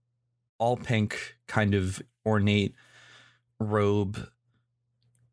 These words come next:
uh, thing with a long right sleeve and a black right hand glove and a short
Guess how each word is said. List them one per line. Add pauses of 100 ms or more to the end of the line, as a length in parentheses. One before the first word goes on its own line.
(500)
uh,
thing
with
a (400)
long
right
sleeve (1300)
and
a
black (360)
right
hand
glove (100)
and
a
short